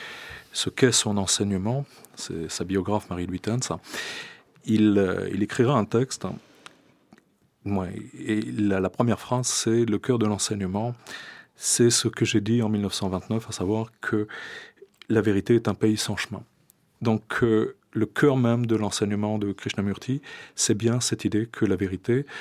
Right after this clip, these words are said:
ne peut pas être atteinte, euh, du moins ne, ne, ne peut être atteinte que par une démarche personnelle et que, euh, la croyance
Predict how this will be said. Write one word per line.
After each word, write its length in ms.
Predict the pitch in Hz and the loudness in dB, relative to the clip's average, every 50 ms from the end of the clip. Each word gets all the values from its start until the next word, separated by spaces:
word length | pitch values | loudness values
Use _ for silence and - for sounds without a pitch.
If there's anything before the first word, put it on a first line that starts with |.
| - - - - - - | -14 -14 -16 -14 -8 -2
ne 220 | 90 101 104 107 | 0 2 2 2
peut 220 | 104 - - - | 0 -2 -4 -6
pas 400 | 107 - - 135 135 147 156 151 | -6 0 2 2 2 4 4 2
être 220 | 127 120 - - 113 | 2 0 -2 -4 -4
atteinte, 520 | 110 - - 120 120 135 139 - - - 101 - - _ _ _ _ _ _ _ _ - - | -4 -2 0 0 0 0 -2 -4 -4 -6 -6 -6 -8 _ _ _ _ _ _ _ _ -4 -2
euh, 260 | 104 101 95 95 104 101 101 110 - 113 | -2 -2 -2 -4 -6 -8 -10 -10 -6 -4
du 80 | 110 | -2
moins 160 | 104 113 101 | 0 2 2
ne, 140 | 92 92 90 | 2 2 0
ne, 140 | 92 92 98 | 0 0 0
ne 80 | 101 104 | 0 0
peut 160 | - - 123 - | 2 2 4 4
être 220 | 131 117 - - | 2 0 2 -2
atteinte 440 | 104 - - 120 120 139 139 - - - - - - - | -2 0 0 -2 -2 -2 -2 -4 -6 -8 -8 -12 -14 -6
que 100 | - - | 0 0
par 640 | 131 123 123 _ - 120 113 113 120 123 113 - - | 0 0 0 _ 0 0 2 2 0 -2 -4 -6 -4
une 460 | 113 107 107 107 104 101 98 95 95 | -4 -2 -2 -2 -2 -2 0 -2 -2
démarche 600 | 92 92 110 107 107 101 98 101 - - - - - - | -2 0 0 2 2 2 0 -2 -2 -4 -6 -6 -6 -6
personnelle 520 | - - - - 113 107 101 95 107 147 165 - - - - - - - - - - - _ - | -8 -4 0 0 2 2 2 2 0 -2 -4 -6 -10 -10 -10 -8 -8 -10 -10 -12 -14 -14 _ 0
et 120 | 120 113 | 0 0
que, 640 | - - - - 120 117 110 110 110 110 - - - - | 0 0 2 4 6 6 6 6 6 4 2 0 -4 -2
euh, 640 | 98 98 95 98 104 104 104 110 107 - - 110 107 104 104 101 - - - - - - 120 120 110 107 113 107 104 104 104 110 107 | -2 0 0 0 0 -2 -2 -4 -6 -6 -6 -6 -4 -4 -6 -4 -6 -6 -8 -8 -10 -10 -10 -10 -10 -10 -10 -12 -12 -12 -12 -10 -10
la 80 | 110 - | -10 -10
croyance 580 | - - - - 113 135 165 156 127 - - | -8 -2 2 4 4 6 4 4 2 0 -2